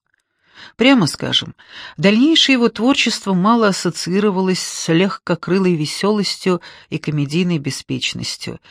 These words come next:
Но по молодости сверкание этого гордого духа еще не ожесточилось в битвах, могло от избытка сил метнуть и светлую, и веселую искру. В начале семидесятых годов об этом пришлось забыть.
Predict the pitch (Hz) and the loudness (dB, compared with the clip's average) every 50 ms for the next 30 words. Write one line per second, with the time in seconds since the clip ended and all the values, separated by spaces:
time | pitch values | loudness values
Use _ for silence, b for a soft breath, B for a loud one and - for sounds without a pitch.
0 | B B B B B B B B 165 175 185 160 - _ 165 151 151 160 175 190 | B B B B B B B B -2 0 0 0 -2 _ -4 -2 -2 -2 0 0
1 | 202 190 175 160 143 143 135 - - 147 143 - - 143 147 143 - - 180 185 | 0 0 0 -2 -2 -4 -6 -6 -6 -6 -6 -4 -4 -4 -4 -4 -4 -4 -4 -2
2 | 180 160 151 143 139 - 143 143 147 151 175 185 170 156 160 147 147 139 147 165 | -2 -2 -2 -4 -4 -6 -6 -6 -4 -2 -4 -4 -2 -4 -4 -4 -4 -4 -4 -4
3 | 170 - - 156 143 143 - - 170 165 147 143 147 156 156 - - 156 143 143 | -4 -4 -4 -4 -4 -2 -2 -2 -2 -2 -2 0 0 -2 -2 -4 -6 -6 -4 -4
4 | 147 143 - - - 147 139 - - 170 160 151 147 139 143 131 131 135 160 175 | -4 -4 -6 -6 -6 -4 -4 -2 -2 -2 -2 -2 -2 -2 -4 -6 -6 -4 -4 -4
5 | - - - 127 117 - - B B B B B B B B B B B B B | -4 -6 -8 -10 -10 -10 -12 B B B B B B B B B B B B B
6 | B B _ _ - 156 160 180 202 240 247 240 202 180 151 147 170 214 214 - | B B _ _ -2 0 0 2 2 2 2 2 0 -2 -2 -2 -2 -4 -4 -2
7 | - 170 - - - 196 185 170 160 165 165 156 - - 175 190 214 214 214 - | -4 -4 -4 -4 -4 -2 -2 0 2 0 0 0 -2 -2 -2 0 0 0 -2 -2
8 | 151 135 - - - 143 175 214 226 220 - 180 180 165 156 143 131 135 127 - | -4 -4 -4 -4 -2 0 2 2 2 0 -2 -4 -2 -2 0 0 -2 -2 -4 -4
9 | - - 202 202 180 175 170 170 - - 175 156 - - - - 147 143 143 147 | -4 -4 -4 -2 -2 -2 -2 -2 -2 -4 -6 -6 -6 -8 -8 -6 -6 -6 -6 -8
10 | b b b b b b b b b b b b b - 156 185 - - 285 277 | b b b b b b b b b b b b b -2 0 0 2 4 4 4
11 | 262 254 - 226 202 175 185 175 - - 240 233 - 190 170 160 165 165 190 220 | 2 2 0 0 0 0 -2 0 0 0 0 2 0 -2 0 2 2 2 2 0
12 | - - 170 160 196 208 - 190 180 - 170 170 - - - 175 175 170 - 180 | 0 0 0 -2 -2 -4 -4 -6 -6 -6 -4 -4 -4 -2 -2 -2 -2 -2 0 0
13 | 180 175 160 151 147 131 123 - - - - | 2 0 0 0 -2 -4 -4 -6 -8 -10 -10